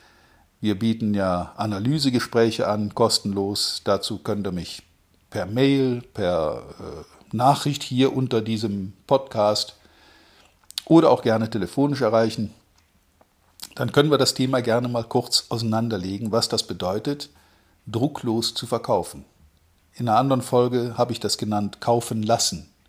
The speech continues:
statt verkaufen, ist eine ähnliche Denke und zielt in die gleiche Richtung. Denke bitte mal in Ruhe drüber nach, was hier in dieser Episode heute besprochen wurde. Vergleiche das mit deiner aktuellen Situation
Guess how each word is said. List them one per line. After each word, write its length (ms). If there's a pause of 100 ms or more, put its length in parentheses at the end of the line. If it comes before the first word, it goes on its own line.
(100)
statt 340
verkaufen, 600
ist 280
eine 100 (120)
ähnliche 400
Denke 440 (480)
und 200
zielt 320
in 100
die 80
gleiche 380
Richtung. 280 (1700)
Denke 340
bitte 200
mal 140
in 80
Ruhe 240
drüber 220
nach, 500 (600)
was 260
hier 200
in 100
dieser 240
Episode 500
heute 180
besprochen 520
wurde. 400 (420)
Vergleiche 600
das 280
mit 180
deiner 420
aktuellen 520
Situation 800